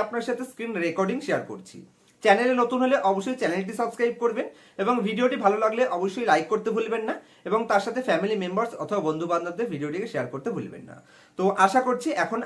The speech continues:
আপনারা আমার স্ক্রিনটি দেখতে পাচ্ছেন। তো যে কোম্পানিতে আমার সব থেকে বড় অ্যালোকেশনের সাথে আগের সপ্তাহতেই ফ্রেশ এন্ট্রি নিয়েছি, আমি পাশে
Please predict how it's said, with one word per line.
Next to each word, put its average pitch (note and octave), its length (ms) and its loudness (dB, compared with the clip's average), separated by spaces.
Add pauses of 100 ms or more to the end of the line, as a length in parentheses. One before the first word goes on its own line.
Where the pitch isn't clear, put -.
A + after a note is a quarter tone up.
(100)
আপনারা F#3 240 0 (120)
আমার D#3 200 0
স্ক্রিনটি E3+ 320 -4
দেখতে - 220 -8
পাচ্ছেন। - 300 -16 (380)
তো A3+ 40 4 (140)
যে A#3 100 10 (100)
কোম্পানিতে B3+ 460 4 (160)
আমার A3+ 220 2
সব F#3 100 2 (100)
থেকে C4+ 120 -2 (120)
বড় E3+ 200 4
অ্যালোকেশনের A#3+ 500 2
সাথে B3 140 -2 (280)
আগের G#3+ 260 2
সপ্তাহতেই B3+ 500 0
ফ্রেশ A#3+ 200 4 (120)
এন্ট্রি G3 280 -4
নিয়েছি, G#2 280 -8 (320)
আমি A3 200 0
পাশে G#3+ 180 4